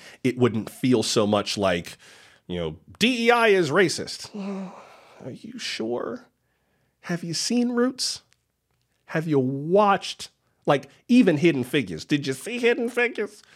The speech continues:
It, it, we need to be clear on what people are actually bringing to these conversations and find better ways to unpack them. That's why I say, when in doubt, share your story.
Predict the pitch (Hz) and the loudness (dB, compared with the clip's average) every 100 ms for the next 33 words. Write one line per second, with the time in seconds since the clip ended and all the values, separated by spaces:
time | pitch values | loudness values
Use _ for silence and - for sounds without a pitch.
0 | - - - - _ _ - - - 131 | -20 -20 -20 -20 _ _ -10 -10 -12 -16
1 | 143 165 - - - - - _ _ _ | -12 -10 -10 -12 -18 -20 -20 _ _ _
2 | - - - 160 151 160 143 127 113 - | -20 -20 -10 2 6 6 6 4 0 2
3 | 120 104 95 92 90 92 101 - 87 85 | 4 4 2 0 -2 0 -2 -4 -8 -8
4 | - 90 - - 104 104 107 117 120 127 | -4 -6 -6 -6 -4 -2 0 -2 -2 -4
5 | 127 135 135 - 147 139 143 139 - - | 0 0 0 0 0 0 -2 -4 -10 -20
6 | - - 101 - 123 110 95 98 92 92 | -12 -8 -8 0 0 2 0 0 0 0
7 | 90 - - 82 - - - - - _ | -2 -6 -10 -10 -10 -12 -12 -18 -20 _
8 | _ _ 117 - 110 92 87 - 90 82 | _ _ -2 0 -2 0 0 -2 -2 -2
9 | 76 - _ _ - 123 135 139 147 147 | -4 -10 _ _ 0 2 4 2 2 0
10 | 139 _ - - 107 92 87 - - 80 | -4 _ -6 0 0 0 -6 -8 -10 -12